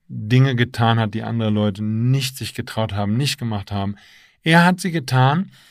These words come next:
und er hat damit entdeckt, wie wirksam Hypnose ist und was man mit Hypnose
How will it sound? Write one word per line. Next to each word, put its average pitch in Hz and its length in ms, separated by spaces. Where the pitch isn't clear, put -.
und 131 100
er 135 100
hat 143 200
damit 135 320
entdeckt, 117 440
wie 92 360
wirksam 117 440
Hypnose 120 480
ist 110 140
und 95 140
was 98 160
man 101 100
mit 95 160
Hypnose 92 500